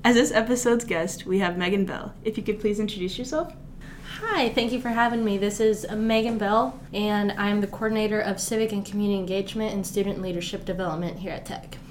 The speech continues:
Speaker 1: The quote I want to share with you all today is, "The greatest leaders recognize that they are here to serve, not to be served," by Ken Blanchard. So, let's get started.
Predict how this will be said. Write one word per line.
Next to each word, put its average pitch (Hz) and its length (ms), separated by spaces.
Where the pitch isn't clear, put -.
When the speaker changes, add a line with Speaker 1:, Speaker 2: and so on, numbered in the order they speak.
Speaker 1:
The 233 160
quote 240 200
I 294 60
want 320 160
to 339 100
share 220 140
with 240 140
you 247 100
all 254 80
today 180 480
is, 190 300
"The 196 80
greatest 208 420
leaders 196 500
recognize 185 600
that 185 200
they 185 360
are 185 80
here 196 180
to 247 100
serve, 170 480
not 180 200
to 190 100
be 208 140
served," 160 500
by 170 140
Ken 196 260
Blanchard. 165 460
So, 233 480
let's 240 160
get - 160
started. - 480